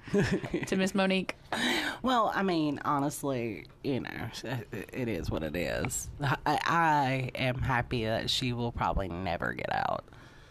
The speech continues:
Speaker 2: No, most likely not.
Speaker 1: Like, she won't go up for parole or whatever they call it,
Speaker 2: Conditional
Speaker 1: conditional
Speaker 2: release.
Speaker 1: release,
Speaker 2: Mm-hmm.
Speaker 1: until
Speaker 2: Eighty-four.
Speaker 1: eighty-four. Prison life is rough.
Speaker 2: And
Speaker 1: Like
Speaker 2: if, if that's what's aging her,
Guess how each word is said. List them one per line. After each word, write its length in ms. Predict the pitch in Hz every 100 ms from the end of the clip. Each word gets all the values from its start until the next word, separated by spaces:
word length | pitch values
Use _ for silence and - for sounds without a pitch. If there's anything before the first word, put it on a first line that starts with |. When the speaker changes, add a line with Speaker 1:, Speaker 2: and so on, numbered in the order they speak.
| -
Speaker 2:
No, 200 | 170 160
most 240 | 160 160 -
likely 320 | 160 - -
not. 300 | 87 - -
Speaker 1:
Like, 160 | 151 117
she 100 | 156
won't 140 | 139
go 80 | 139
up 220 | 131 -
for 220 | - 131 123
parole 760 | - 135 120 123 127 143 147 151 - - - - - - -
or 260 | 143 127 120 - - -
whatever 340 | 139 135 127 131
they 100 | 123
call 180 | 139 131
it, 20 |
Speaker 2:
Conditional 420 | 175 175 196 180
Speaker 1:
conditional 80 | 180 -
Speaker 2:
release. 420 | 143 143 147 -
Speaker 1:
release, 20 | 175
Speaker 2:
Mm-hmm. 20 | 135
Speaker 1:
until 480 | 120 139 127 120 104
Speaker 2:
Eighty-four. 420 | 165 180 - - -
Speaker 1:
eighty-four. 640 | 131 127 127 127 135 139 131 - - - - - - - -
Prison 280 | - 160 208
life 200 | 170 127
is 160 | 110
rough. 260 | 147 202 - - - - - -
Speaker 2:
And 120 | 190
Speaker 1:
Like 140 | 208 202
Speaker 2:
if, 80 | -
if 120 | 190 190 -
that's 320 | 180 226 -
what's 180 | 220 - -
aging 360 | 165 175 196 202
her, 320 | 220 220